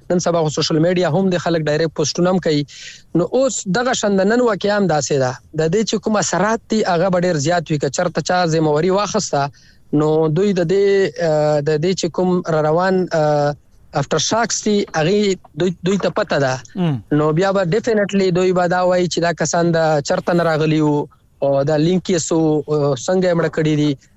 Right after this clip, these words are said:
Speaker 1: نو دا خبرې به بیا وروسته راځي. خو تر دې دمه پورې نامعلومو کسانو مړه کړي دي.
Speaker 2: هم.
Speaker 1: او اوسه پورې، آ، لا، آ، حکومت هم دا نه دی ویلي چې دا کسان څوک دي، څرګند کړي یې نه دي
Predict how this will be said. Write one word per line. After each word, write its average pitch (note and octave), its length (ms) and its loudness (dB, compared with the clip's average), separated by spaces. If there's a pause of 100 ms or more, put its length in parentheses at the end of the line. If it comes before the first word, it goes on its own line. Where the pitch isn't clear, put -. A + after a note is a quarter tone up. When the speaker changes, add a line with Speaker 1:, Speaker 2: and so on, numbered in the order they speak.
(160)
Speaker 1:
نو D#3 80 2
دا F3 140 0
خبرې F3+ 340 0
به E3+ 80 0
بیا F3+ 120 2
وروسته F3+ 340 0
راځي. B2 300 -2 (280)
خو F3+ 80 0
تر F3 180 -2
دې A3+ 220 0
دمه G#3+ 220 0
پورې F3+ 220 0
نامعلومو D#3+ 520 2
کسانو G3+ 480 0
مړه F#3+ 60 0
کړي F#3+ 240 0
دي. F#3 220 -2 (160)
Speaker 2:
هم. C#3+ 260 -2
Speaker 1:
او D3 260 2
اوسه F#3+ 300 -2
پورې، E3 640 0
آ، D3 220 2
لا، E3+ 480 0
آ، D3 280 0
حکومت E3 460 -2
هم G#3+ 140 2
دا F3+ 140 0
نه F3 100 2
دی D#3+ 140 0
ویلي D3 220 0
چې C#3+ 120 -4
دا C#3+ 160 0
کسان D3+ 320 -2
څوک F3 280 -2 (120)
دي، E3 220 0 (120)
څرګند C#3+ 340 0
کړي C#3+ 200 0
یې D#3 100 2
نه F3 100 2
دي E3 240 0